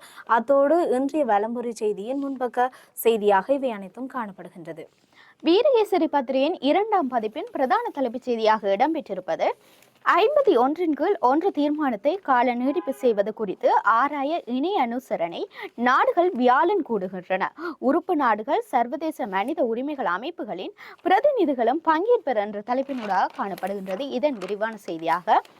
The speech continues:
Speaker 2: பிரிட்டன் தலைமையில் அமெரிக்கா, கனடா, மாலாவி, வட மேசிடோனியா மற்றும், அம், மொண்டெனிக்ரோ ஆகிய இணை அனுசரணை நாடுகளின் ஏற்பாட்டில் இலங்கை தொடர்பான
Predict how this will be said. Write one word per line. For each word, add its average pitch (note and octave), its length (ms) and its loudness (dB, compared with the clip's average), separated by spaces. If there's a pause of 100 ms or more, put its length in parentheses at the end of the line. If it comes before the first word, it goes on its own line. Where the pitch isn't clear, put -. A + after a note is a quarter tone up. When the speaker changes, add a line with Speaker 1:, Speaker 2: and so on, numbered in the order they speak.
(320)
Speaker 2:
பிரிட்டன் G#4+ 440 4
தலைமையில் E4 440 4
அமெரிக்கா, D4 560 2
கனடா, A#3+ 480 0 (160)
மாலாவி, A3+ 580 0 (340)
வட C#4 420 2
மேசிடோனியா C#4 840 2
மற்றும், A3 420 -6 (400)
அம், G#3+ 500 0 (280)
மொண்டெனிக்ரோ F#4 680 2
ஆகிய B3+ 560 2
இணை B3 240 0 (100)
அனுசரணை B3 500 -4
நாடுகளின் B3 560 0
ஏற்பாட்டில் A#3+ 580 -6
இலங்கை A3+ 340 -4
தொடர்பான G3 540 -2